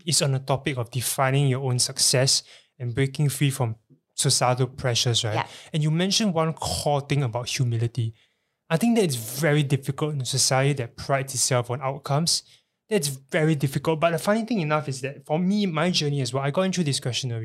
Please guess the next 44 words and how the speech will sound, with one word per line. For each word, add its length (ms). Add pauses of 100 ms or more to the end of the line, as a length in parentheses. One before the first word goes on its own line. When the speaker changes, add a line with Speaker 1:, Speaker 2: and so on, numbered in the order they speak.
(100)
Speaker 1:
as 120
well. 220 (420)
But 240
just 320
like 240
you, 120
right, 260 (100)
I've, 240
I, 80
this 140
is 100
just 220
a 60
hunch, 340
like, 140
just 240
like 240
you, 240 (520)
if 200 (100)
I 140
had 180
just 180
gone 180
down 140
the 60
path 480
and 220
not 160
gone 180
to 60
university, 760 (460)
whatever 380
path 380
that 260
I, 40
I 40
had, 200
I 40
was 140
comfort-, 280
I 180
accepted 440
it 80
already. 300